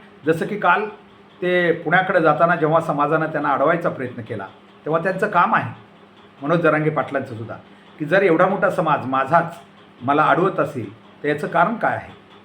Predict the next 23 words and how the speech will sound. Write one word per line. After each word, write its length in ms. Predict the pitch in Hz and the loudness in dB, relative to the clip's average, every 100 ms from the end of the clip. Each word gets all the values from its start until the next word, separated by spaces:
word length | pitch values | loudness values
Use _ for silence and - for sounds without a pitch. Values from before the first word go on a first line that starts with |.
| - | -8
याचं 200 | 151 185 | -4 0
कारण 280 | 175 190 214 | 2 2 2
एकच 320 | 220 247 208 | 0 0 -2
आहे, 100 | 123 - - - - - | -6 -8 -20 -20 -12 0
हे 260 | 175 180 160 | 2 2 0
मोठं 280 | 175 175 220 | -4 0 0
आंदोलन 400 | 170 180 180 110 - - - - - - - - - - - | 2 0 0 -2 -6 -18 -20 -20 -20 -20 -20 -20 -20 -20 -4
चिरडून 420 | 165 180 202 226 | 0 2 2 0
टाकण्याची 500 | 226 165 175 165 160 | 2 2 2 -2 -4
सरकारला 600 | 113 - 160 165 160 151 | -8 0 0 2 0 0
संधी 300 | 147 202 208 | -2 0 0
मिळू 200 | 190 139 | 2 0
नये, 160 | 113 101 - - - - | -2 -6 -14 -20 -20 -8
म्हणून 360 | 131 180 233 247 - - - | 0 2 2 0 -6 -20 -10
कदाचित 320 | 156 165 165 170 - | 0 2 2 -6 -6
समाज 260 | 147 147 147 | -2 0 2
बांधवांनी 380 | 139 131 147 160 | 0 0 -4 -4
त्यांना 260 | 156 131 | -4 -4
आडवं 280 | 117 131 160 | -4 0 0
येण्याचा 320 | 127 123 117 | 0 -2 -6
प्रयत्न 340 | 120 120 110 123 | -8 -8 -8 -12
केला 260 | 117 104 | -10 -10
असेल, 240 | 98 - | -12 -14